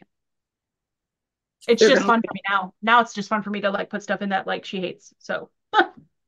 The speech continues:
Speaker 2: That woman. Cuckoo for Cocoa Puffs.
Speaker 1: Is what it is. No big deal. When Keith dropped it off, he said that all the ladies there that took it in, which aren't the judges, were like, "This is so cool," but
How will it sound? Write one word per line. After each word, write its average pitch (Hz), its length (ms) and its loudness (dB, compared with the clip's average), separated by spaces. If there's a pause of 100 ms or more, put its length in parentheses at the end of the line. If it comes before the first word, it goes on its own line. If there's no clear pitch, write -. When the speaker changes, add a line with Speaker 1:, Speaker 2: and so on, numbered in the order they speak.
(280)
Speaker 2:
That 277 200 4
woman. 180 400 2 (880)
Cuckoo 285 320 2
for 214 140 0
Cocoa 190 340 2
Puffs. - 600 -6 (280)
Speaker 1:
Is 339 200 -2
what 226 160 -2
it 180 100 -8
is. 175 320 -14
No 226 80 -12
big 190 160 -12
deal. - 180 -18 (2250)
When 226 240 -2
Keith 370 220 4
dropped 349 260 2
it 254 60 0
off, 320 180 2
he 233 140 -6
said 233 240 -4
that 214 160 -2
all 220 160 0
the 214 100 -6
ladies 233 300 -8
there 180 160 -2
that - 200 -2 (380)
took 254 220 -12
it 220 80 0
in, 247 180 4
which 190 160 -6
aren't 185 260 -2
the 175 60 -14
judges, 180 560 -6
were 196 220 -6
like, 175 300 -2
"This 427 200 -6
is 320 160 -6
so 415 240 -6
cool," 403 380 -4
but 190 320 -8